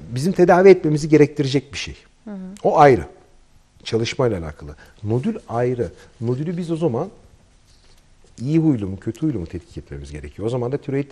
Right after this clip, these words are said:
Speaker 1: ince iğne biyopsileri giriyor işin içine.
Speaker 2: Evet.
Speaker 1: Çünkü iyi huyluysa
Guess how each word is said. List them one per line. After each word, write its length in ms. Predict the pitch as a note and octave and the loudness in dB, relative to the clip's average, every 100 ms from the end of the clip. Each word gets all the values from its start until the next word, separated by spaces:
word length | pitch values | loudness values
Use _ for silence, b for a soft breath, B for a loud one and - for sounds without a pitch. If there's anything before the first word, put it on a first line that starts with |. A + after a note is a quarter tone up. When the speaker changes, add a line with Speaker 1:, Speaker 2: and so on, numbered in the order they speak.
| - - | -14 -10
Speaker 1:
ince 300 | B2 B2+ C3 | -6 -2 -2
iğne 160 | A2 | -2
biyopsileri 500 | G2 F#2+ - F2 D#2+ | -4 -6 -8 -10 -10
giriyor 240 | C2 C2 C2 | -12 -16 -16
işin 220 | - - | -18 -18
içine. 220 | - B1+ - G3+ | -18 -20 -18 -18
Speaker 2:
Evet. 380 | F#3 E3+ - B B B B _ _ | -18 -20 -20 B B B B _ _
Speaker 1:
Çünkü 380 | - B2+ G#2+ F2+ - - _ | -14 -6 -4 -4 -8 -20 _
iyi 160 | A#2 F3 | -4 0
huyluysa 560 | F#3 D#3+ A2+ G#2+ A3 | 2 2 0 -4 -8